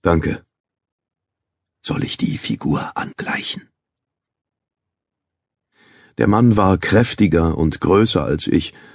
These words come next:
Eine Tarnung würde mir nicht schaden. Doch allein der Gedanke an jene neuerlichen Schmerzen, die mit der Transformation des Körpers einhergehen würden,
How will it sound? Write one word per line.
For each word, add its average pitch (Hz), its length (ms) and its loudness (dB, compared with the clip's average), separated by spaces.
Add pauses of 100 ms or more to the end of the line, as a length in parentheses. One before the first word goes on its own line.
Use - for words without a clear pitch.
(200)
Eine 107 220 2
Tarnung 123 540 4
würde 117 220 4
mir 113 100 4
nicht 110 220 2
schaden. - 400 -2 (1040)
Doch - 160 -2
allein 120 380 4
der 104 120 4
Gedanke 101 480 2
an 87 120 0
jene 92 300 4
neuerlichen 92 640 2
Schmerzen, 98 600 0
die 82 120 2
mit 80 140 -2
der 82 100 0
Transformation 92 840 2
des 85 140 -2
Körpers 85 380 0
einhergehen 85 680 2
würden, 85 340 0